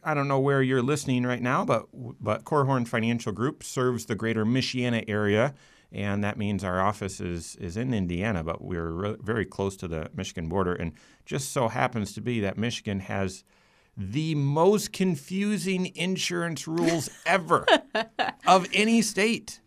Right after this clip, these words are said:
Speaker 2: Oh, it feels
Speaker 1: And
Speaker 2: that way.
Speaker 1: for,
Speaker 2: <laughs>
Speaker 1: uh, for, for decades, they've been talking about changing, you know, there's, um, the insurance isn't exactly cheap, <laughs>
Speaker 2: Hmm.
Speaker 1: and people don't necessarily love the coverage, and so they've been talking about changing it,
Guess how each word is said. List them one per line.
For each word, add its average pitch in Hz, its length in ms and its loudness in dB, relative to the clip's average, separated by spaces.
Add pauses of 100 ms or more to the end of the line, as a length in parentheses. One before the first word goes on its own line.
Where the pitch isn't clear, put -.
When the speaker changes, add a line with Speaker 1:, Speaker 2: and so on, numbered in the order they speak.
Speaker 2:
Oh, - 520 -12
it - 160 -12
feels - 160 -18
Speaker 1:
And 160 300 4
Speaker 2:
that - 80 -8
way. - 60 -12
Speaker 1:
for, 147 680 8
Speaker 2:
<laughs> - 40 -4
Speaker 1:
uh, 127 420 4
for, 131 600 4
for 131 200 -2
decades, 123 640 -2
they've 117 200 -2
been 107 140 0
talking 117 400 0
about 92 340 2
changing, 131 720 0
you 107 100 0
know, 104 280 0 (480)
there's, 95 360 2
um, 90 420 0 (680)
the 101 120 -2
insurance 110 400 -2
isn't 110 200 -4
exactly 90 460 -6
cheap, - 380 -8 (180)
<laughs> - 200 -8
Speaker 2:
Hmm. 190 420 -2
Speaker 1:
and 117 500 4
people 123 300 -2
don't 107 200 0
necessarily 107 440 -2
love 98 200 0
the 95 60 -4
coverage, 156 460 0
and 98 120 -4
so 98 200 -4
they've 92 180 0
been 90 160 -4
talking 131 280 -4
about 87 180 -6
changing 131 340 0
it, 113 140 0